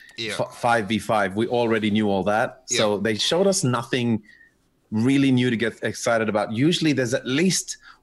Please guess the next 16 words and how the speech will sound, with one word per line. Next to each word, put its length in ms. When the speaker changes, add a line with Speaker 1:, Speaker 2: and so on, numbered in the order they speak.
Speaker 2:
one 440
thing 380
somewhere 600
that 100
I 100
say, 540
"F 300
yeah," 540
you 140
Speaker 1:
Yeah. 60
Speaker 2:
know, 200
in 140
a 60
trailer. 580
Speaker 1:
Yeah. 200
Speaker 2:
And 380